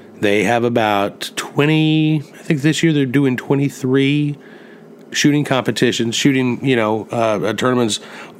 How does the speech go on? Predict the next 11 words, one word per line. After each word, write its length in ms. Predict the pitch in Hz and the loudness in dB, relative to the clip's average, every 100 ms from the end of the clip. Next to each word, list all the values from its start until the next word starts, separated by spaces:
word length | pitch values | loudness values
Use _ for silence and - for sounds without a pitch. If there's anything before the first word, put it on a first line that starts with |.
| - | -10
all 420 | - 135 151 165 | -2 2 2 2
around 200 | 156 139 | 0 0
the 80 | 123 | 0
country. 480 | 113 92 73 69 - - - - - - - | -2 -2 -4 -6 -10 -20 -20 -20 -20 -14 -2
And 500 | 104 104 104 107 - - | 0 2 0 -2 -4 0
all 240 | 139 165 | 2 2
of 100 | 156 | 2
the 80 | 147 | 2
money 240 | 127 120 | 2 2
raised 500 | 113 143 147 131 104 | 2 2 2 0 -2
there 460 | 90 80 73 73 | -2 -2 -2 -6